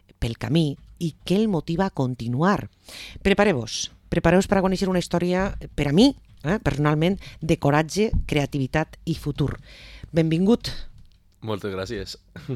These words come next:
Speaker 2: <laughs>
Speaker 1: Joan Pardo Climent. Joan Pardo Climent, eh, divendres farà la inauguració.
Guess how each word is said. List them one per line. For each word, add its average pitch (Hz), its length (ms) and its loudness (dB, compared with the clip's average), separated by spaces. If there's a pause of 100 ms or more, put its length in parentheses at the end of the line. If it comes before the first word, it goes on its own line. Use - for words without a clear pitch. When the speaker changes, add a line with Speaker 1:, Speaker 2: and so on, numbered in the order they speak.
(120)
Speaker 2:
<laughs> - 560 -6
Speaker 1:
Joan 196 200 8
Pardo 202 320 6 (120)
Climent. 170 580 2 (1080)
Joan 156 160 2
Pardo 190 240 2
Climent, 202 460 0 (100)
eh, 143 520 -4
divendres 156 440 0
farà 175 160 -4
la 214 120 0
inauguració. 165 800 -2